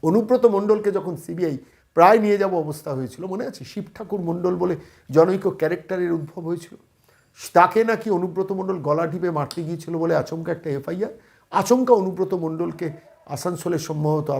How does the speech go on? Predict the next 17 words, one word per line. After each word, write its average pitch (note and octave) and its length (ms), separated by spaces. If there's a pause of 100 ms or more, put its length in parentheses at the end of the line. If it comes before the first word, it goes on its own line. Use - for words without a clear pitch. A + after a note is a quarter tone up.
(220)
আসানসোল D3+ 460
প্রিজন F3+ 340
থেকে - 260 (340)
আচমকা G#3+ 380
সিবিআই G#3 340
নিতে F#3 240
যাওয়ার F#3 380
আগের D#3+ 300
দিন F3 160
তাকে D#3 220
তুলে D#3+ 240
নিয়ে D#3+ 160
চলে C#3+ 260
গেল D#3+ 200 (580)
এই F#3+ 120
রাজ্য F#3+ 280
পুলিশ F#3+ 220